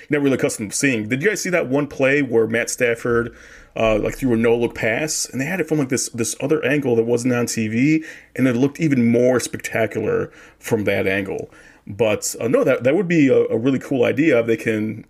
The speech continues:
um, you know, uh, make sure that the camera's not shaky and you're not gonna get dizzy while watching. But yeah,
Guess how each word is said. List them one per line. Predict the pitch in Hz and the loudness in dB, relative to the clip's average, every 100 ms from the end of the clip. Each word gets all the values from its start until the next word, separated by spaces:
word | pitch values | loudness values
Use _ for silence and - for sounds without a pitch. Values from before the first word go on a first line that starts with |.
| - | -6
um, | 107 101 104 107 - | -4 -4 -4 -8 -10
you | 107 | -10
know, | 104 101 - | -8 -10 -8
uh, | 110 - _ - - - - | -8 -8 _ -20 -20 -14 -2
make | 117 | -2
sure | - 120 | 2 2
that | 107 107 | 2 0
the | 104 | -4
camera's | 101 110 107 101 | -4 -2 -2 -4
not | 104 87 | -4 -4
shaky | - 117 117 113 104 | 0 -2 -2 -2 -2
and | 101 | -2
you're | 98 | -6
not | 98 101 | -8 -10
gonna | 101 | -8
get | 95 | -6
dizzy | 101 98 | -6 -6
while | 95 92 | -4 -4
watching. | 95 98 - 87 | -6 -8 -10 -14
But | - - | -12 -4
yeah, | 147 | -4